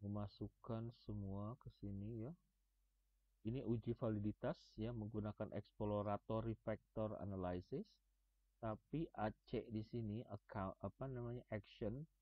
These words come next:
saya ha-, buang karena ada T C B. Jadi teman-teman yang sedang saya lakukan adalah, eh, apa yang sedang saya teliti adalah menguji model aisas. Eh, buat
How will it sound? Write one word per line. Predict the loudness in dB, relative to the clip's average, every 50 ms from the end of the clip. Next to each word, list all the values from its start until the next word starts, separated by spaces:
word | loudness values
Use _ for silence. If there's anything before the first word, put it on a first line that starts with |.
| _ _ _ _ _ _
saya | _ 2 4 4 4 4 4 2 0 -2 -6 _ -10
ha-, | -4 -2 -2 -2 -4 -6 _ _ _
buang | 2 4 4 4 4 2 0 -2 -4 -6 -8 -10 -14 _ _ _ _ _ _
karena | 0 0 0 0 0 -2 -2 -2
ada | 0 0 0 0 -2
T | 0 -2 -4
C | -4 -2 -2 -2 0
B. | 0 0 -2 -2 -6 _ _ _ _ _ _ _ _
Jadi | 2 4 6 6 4 4 2 2
teman-teman | 2 2 2 2 2 0 2 2 0 0 -2 -2 0
yang | 0 0 0
sedang | 0 0 2 2 2 2
saya | 2 2 2 4 4 4 4 4
lakukan | 4 4 2 0 0 -4 -6 -6 _ 0 0 0 0 0 -2
adalah, | -2 0 2 2 2 2 2 0 0 -2 -6 -12 -10 -2
eh, | 0 2 2 4 2
apa | 0 -2 0 0 0 0
yang | 2 0 0 0
sedang | 0 0 2 2 2 0
saya | 0 0 0 0 0
teliti | _ 0 0 0 0 -2 -2 -2
adalah | 0 2 2 2 2 2
menguji | 0 0 2 2 2 0 2 2 2 2
model | 2 2 0 2 2 2 2 4 2 0 0 -4 _ _ _ _ _ _ _ _
aisas. | 4 4 4 4 4 2 2 2 2 -4 -14 -20 _ _ _ _ _ _ -20 _ _ _ _ _ _ _ _ _ 0
Eh, | 2 6 6 6 6 6 6 6 4 4 4
buat | 4 2 2